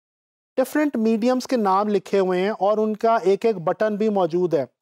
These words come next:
सबसे पहले ये जो हमारी टैब है, ये है जी रिसेंट की। दोस्तों, ये वो टैब है कि जिसके अंदर जो रिसेंट आपने जो कोई भी डॉक्यूमेंट इससे पहले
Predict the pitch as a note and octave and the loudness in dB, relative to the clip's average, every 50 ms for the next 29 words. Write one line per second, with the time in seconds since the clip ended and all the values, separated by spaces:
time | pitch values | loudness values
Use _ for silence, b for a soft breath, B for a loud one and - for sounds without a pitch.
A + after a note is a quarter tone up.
0 | _ _ _ _ - - - A#3+ A#3 - C4 - A#3+ A#3+ B3+ C4+ C4 C4+ A#3+ C4+ | _ _ _ _ -14 -6 -6 -4 -2 -2 0 0 0 2 2 2 0 0 2 2
1 | B3 A#3+ A3 G#3+ G#3+ A#3+ A#3 - G#3 F#3+ F#3 G3+ G#3+ G#3+ G#3 G#3+ A3 A3 A3 - | 2 2 2 2 2 0 0 2 2 4 4 4 2 2 2 2 2 2 0 -2
2 | E3+ F#3 A3 G#3 G#3 A3 G3+ A#3 A#3+ F#3+ D#3+ F3 F3 - - A3 A3 A3 - - | -2 -2 0 0 0 0 0 0 -2 0 0 -4 -4 -2 -2 -2 -2 -2 -4 -2
3 | A#3 A#3 A#3 - _ _ _ _ _ _ _ _ _ _ _ - F#3+ A3+ A#3 - | -2 -2 -2 -4 _ _ _ _ _ _ _ _ _ _ _ -2 0 0 0 0
4 | D4 C#4 A3+ A3+ B3 B3 C4+ C4+ - A3 F#3+ F#3 F#3+ G#3+ G#3+ A3 A#3 A#3+ A3+ A#3+ | 0 -2 2 2 2 2 2 0 0 2 2 4 4 4 2 2 0 0 -2 -2
5 | G3+ G#3+ - - - A#3+ A3+ A3+ G#3+ A#3 A#3 A3 G3+ - A#3+ A#3 F#3+ E3+ G3+ G#3+ | -4 -4 -6 -2 0 0 0 0 0 0 0 0 0 0 0 0 0 0 -4 -4
6 | - - C4 B3+ A#3 A3+ G3+ G3 G3 - A3+ A#3+ G#3 F#3+ A3+ A#3 A#3 B3 B3+ A#3 | -2 -2 -2 0 0 0 0 0 0 -2 -4 -4 0 0 0 0 2 0 0 0
7 | C4 A3 G3+ G3 F#3 - - G#3+ A3+ A3+ G3+ F3+ G3 - - - A3+ - - G3 | 0 0 0 0 0 0 -2 -2 -2 -2 -2 -4 -6 -4 -2 -4 -2 0 0 -2
8 | F#3 G#3 A3 A3+ G3+ D#3 | 0 0 0 2 0 0